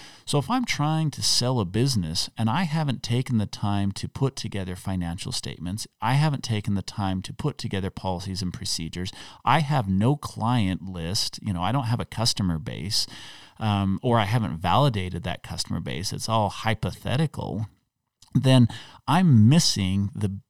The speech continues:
basic structure of a business and I'm no longer sellable. And you would think that this is more common sense and, you know, intrinsic,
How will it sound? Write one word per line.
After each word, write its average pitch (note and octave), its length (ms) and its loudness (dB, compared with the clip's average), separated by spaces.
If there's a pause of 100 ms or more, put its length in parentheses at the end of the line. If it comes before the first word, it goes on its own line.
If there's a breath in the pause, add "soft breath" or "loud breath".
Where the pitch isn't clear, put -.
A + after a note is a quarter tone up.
basic D3+ 460 0
structure - 680 -2
of G2+ 140 -2
a G2 60 -2
business C3 800 -2
and A2 120 -2
I'm G#2+ 140 0
no G2+ 200 0
longer G#2 440 -2
sellable. - 640 -4 (640 loud breath)
And - 240 -4
you D#3+ 180 0
would F3+ 140 2
think - 460 -4
that G3 180 -4
this F3+ 240 0
is D3+ 200 0
more D3+ 520 2 (180)
common D3+ 480 2
sense C#3+ 640 2
and, A2+ 760 0 (200)
you A#2 140 -2
know, G#2 180 -4
intrinsic, C#3 800 0